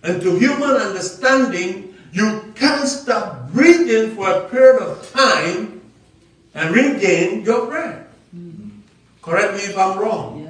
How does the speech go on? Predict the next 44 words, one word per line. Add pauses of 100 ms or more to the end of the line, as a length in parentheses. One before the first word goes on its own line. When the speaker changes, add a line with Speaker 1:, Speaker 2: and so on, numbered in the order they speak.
(180)
Speaker 1:
So
we
see,
for
Christ
to
come
and
die (320)
and
come
back
to
life,
he's
teaching
us
something (120)
that
we
haven't
taken
time
to
emphasize
on.
Speaker 2:
Mm-hmm. (880)
Speaker 1:
I
like
reading
the
scripture
for
a
background,
and
I
like
reading
the
scripture
for
a
confirmation.